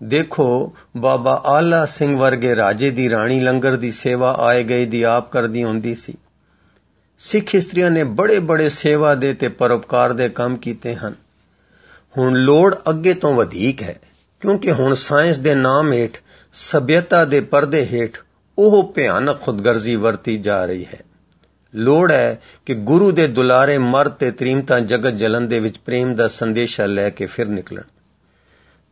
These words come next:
ਤੁਸਾਂ ਦੇ ਸਿਰ ਜੋ ਹਿੰਦੁਸਤਾਨ ਤੋਂ ਬਾਹਰ ਬੈਠੀਆਂ ਹੋ, ਇੱਕ ਹੋਰ ਭਾਰੀ ਫਰਜ਼ ਹੈ। ਹਾਂ, ਤੁਹਾਡੇ ਮਰਦਾਂ ਤੇ ਇਸਤਰੀਆਂ ਦੇ ਸਿਰ ਉੱਤੇ ਇੱਕ ਭਾਰੀ ਫਰਜ਼ ਹੈ। ਉਹ ਇਹ ਹੈ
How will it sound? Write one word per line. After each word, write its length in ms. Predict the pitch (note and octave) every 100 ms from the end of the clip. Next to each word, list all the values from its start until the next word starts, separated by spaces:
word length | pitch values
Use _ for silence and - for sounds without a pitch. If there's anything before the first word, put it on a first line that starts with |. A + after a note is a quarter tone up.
| -
ਤੁਸਾਂ 320 | F3+ G3+ F#3+
ਦੇ 160 | E3 D3
ਸਿਰ 420 | - C#3+ A#2+ - _ _ _ _ _ _ _ _ _ -
ਜੋ 160 | A2 C3
ਹਿੰਦੁਸਤਾਨ 720 | B2 B2 B2 - C3+ C3+ D#3+
ਤੋਂ 180 | D#3+ C#3+
ਬਾਹਰ 360 | A#2 C3 D3
ਬੈਠੀਆਂ 580 | C3 A#2+ B2 A#2+ D#3+ C3+
ਹੋ, 260 | G#2+ G2+ - _ _ _ _ _ _
ਇੱਕ 180 | G#3+ -
ਹੋਰ 280 | G2 A2+ F3+
ਭਾਰੀ 400 | G3+ G#2+ G2+ C3
ਫਰਜ਼ 400 | - A#2 G#2+ -
ਹੈ। 140 | F2 - _ _ _ _ _ _ _ A2
ਹਾਂ, 220 | B2 E3
ਤੁਹਾਡੇ 500 | E3 C#3+ C#3 C#3+ D3
ਮਰਦਾਂ 480 | C3+ C#3+ D3+ E3 D#3
ਤੇ 140 | D#3
ਇਸਤਰੀਆਂ 540 | C#3 C#3+ - D#3 D#3
ਦੇ 140 | C3 C3+
ਸਿਰ 240 | - E3
ਉੱਤੇ 300 | D#3 D3 C#3+
ਇੱਕ 100 | C3+
ਭਾਰੀ 400 | - E2+ D2 E3+
ਫਰਜ਼ 380 | F3 B2 A2 E2+
ਹੈ। 120 | - - _ _ _ _ _ _
ਉਹ 180 | D3 C#3+ E3
ਇਹ 200 | F3+ F#3+
ਹੈ 320 | C3 G#2